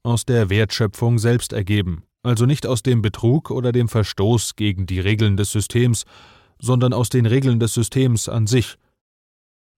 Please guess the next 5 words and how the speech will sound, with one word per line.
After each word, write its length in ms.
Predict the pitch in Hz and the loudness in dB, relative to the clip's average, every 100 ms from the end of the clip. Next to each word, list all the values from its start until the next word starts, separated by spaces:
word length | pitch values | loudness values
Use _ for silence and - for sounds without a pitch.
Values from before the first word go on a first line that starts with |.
| _ 95 | _ -2
Die 100 | 95 | 0
heutige 380 | 127 156 143 | 2 2 0
Strukturierung 720 | 127 123 117 117 110 127 131 | 0 -2 0 2 2 2 2
des 120 | 123 - | 0 0
Patentsystems, 1040 | 117 107 117 110 113 - 117 139 - | -2 0 0 0 -2 0 0 0 -6